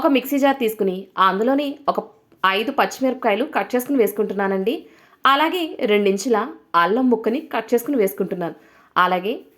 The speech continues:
నాలుగు వెల్లుల్లిపాయలు పొట్టు తీసుకుని వేసుకుంటున్నాను. ఒక గుప్పెడు కరివేపాకును కూడా వేసేసుకుని ఒక ఇంచు చెక్క, రెండు లా మొగ్గలు కూడా వేసేసుకుని మనం కోర్స్గా అయితే మిక్సీ పట్టేద్దామండి.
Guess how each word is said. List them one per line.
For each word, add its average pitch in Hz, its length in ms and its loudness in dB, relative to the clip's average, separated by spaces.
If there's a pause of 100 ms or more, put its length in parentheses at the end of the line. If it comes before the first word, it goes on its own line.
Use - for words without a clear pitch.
(160)
నాలుగు 190 420 2 (200)
వెల్లుల్లిపాయలు 214 560 2 (180)
పొట్టు 190 260 0
తీసుకుని 254 300 -2
వేసుకుంటున్నాను. 190 580 -2 (420)
ఒక 190 100 2 (100)
గుప్పెడు 196 340 2 (380)
కరివేపాకును 262 640 2
కూడా 180 160 2 (160)
వేసేసుకుని 190 540 0 (420)
ఒక 330 60 0 (180)
ఇంచు 285 300 0 (280)
చెక్క, 233 300 -2 (540)
రెండు 220 260 4 (880)
లా 233 100 4 (140)
మొగ్గలు 269 320 2 (260)
కూడా 185 260 6
వేసేసుకుని 214 500 -2 (440)
మనం 208 200 2 (480)
కోర్స్గా 320 400 4 (180)
అయితే 196 240 0 (340)
మిక్సీ 214 280 -2
పట్టేద్దామండి. 226 560 0